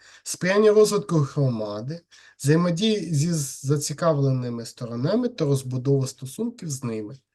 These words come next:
Соціальна відповідальність також включає дотримання етичних стандартів, боротьбу з корупцією та сприяння справедливості та рівноправ'ю. І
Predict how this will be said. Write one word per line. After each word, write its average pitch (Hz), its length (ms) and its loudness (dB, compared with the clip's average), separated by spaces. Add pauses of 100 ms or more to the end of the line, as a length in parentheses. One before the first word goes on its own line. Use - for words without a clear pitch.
(360)
Соціальна 262 420 2
відповідальність 214 760 4
також 180 320 -2
включає 165 400 -2
дотримання 139 480 0 (120)
етичних 151 760 -6
стандартів, 226 760 -6 (340)
боротьбу 160 420 4
з - 80 0
корупцією 113 840 -4 (420)
та 175 140 6
сприяння 156 560 6
справедливості 135 1080 2
та 214 540 2
рівноправ'ю. 131 2000 -6 (2750)
І 185 400 2